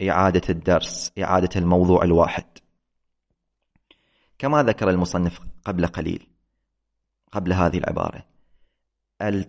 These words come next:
"الطالب الذي يتعود على الإعادة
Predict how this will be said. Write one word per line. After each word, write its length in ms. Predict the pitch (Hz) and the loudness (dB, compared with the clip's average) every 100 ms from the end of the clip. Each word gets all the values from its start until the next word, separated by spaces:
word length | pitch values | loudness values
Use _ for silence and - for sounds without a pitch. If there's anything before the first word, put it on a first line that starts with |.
| - | -8
"الطالب 760 | 98 - - 92 95 95 95 - | -8 -8 -2 2 2 4 2 2
الذي 480 | 98 95 92 95 | 2 2 2 2
يتعود 680 | 95 92 95 92 92 95 90 | 2 2 -2 0 2 2 4
على 380 | 92 92 92 92 | 2 2 2 0
الإعادة 960 | 92 92 85 90 92 113 143 156 160 | 0 0 2 4 4 6 6 4 2